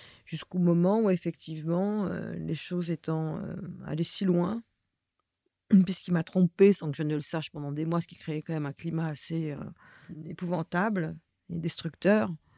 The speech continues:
euh, créant la zizanie et, euh, je veux dire, en allant dans le, exprès dans la noirceur, euh, se, sachant qu'il pouvait le faire puisque toutes les, tout, tout lui était permis et, et donc il y est allé. Euh,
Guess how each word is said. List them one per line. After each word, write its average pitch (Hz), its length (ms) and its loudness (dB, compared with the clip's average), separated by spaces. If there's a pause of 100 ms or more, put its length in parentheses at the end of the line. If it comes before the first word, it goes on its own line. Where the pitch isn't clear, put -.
(680)
euh, 156 960 -2 (480)
créant 151 240 -2
la 156 120 2
zizanie 165 840 6
et, 78 320 -2
euh, 73 420 -6 (560)
je 131 160 -12
veux 143 100 -6
dire, 156 200 0
en 143 100 0
allant 147 220 0
dans 151 140 0
le, 139 200 -4
exprès 165 400 -2
dans 156 120 0
la 139 100 -4
noirceur, 151 800 2
euh, - 220 -8
se, - 140 -10 (920)
sachant 143 280 -4
qu'il 147 360 -4
pouvait 165 240 4
le 156 80 2
faire 151 440 4 (100)
puisque - 280 -12
toutes - 220 -16
les, - 340 -8 (380)
tout, - 80 -20 (100)
tout - 140 -6
lui 165 80 2
était 156 180 -2
permis 160 480 4
et, - 160 -4 (1200)
et 156 60 -2
donc 156 120 0
il 151 60 -6
y 151 40 0
est 139 100 -2
allé. 208 320 6 (200)
Euh, - 40 -12